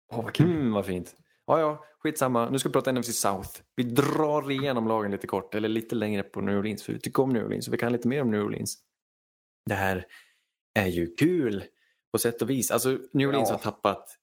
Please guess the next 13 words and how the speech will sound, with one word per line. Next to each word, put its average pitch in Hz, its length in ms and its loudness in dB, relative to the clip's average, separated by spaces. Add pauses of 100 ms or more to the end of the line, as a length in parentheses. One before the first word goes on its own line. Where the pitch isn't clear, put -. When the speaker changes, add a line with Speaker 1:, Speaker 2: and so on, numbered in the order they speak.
(180)
Speaker 2:
hälften. 87 580 0 (1400)
Alltså, 101 280 2
både 107 460 2
i 98 80 -4
tränarstaben 107 960 0
och - 220 -6 (120)
i, 92 260 -4
i - 40 -4
truppen 95 460 -2
här. 85 80 -4
Det 95 120 0
är - 20 4
inte, 113 460 0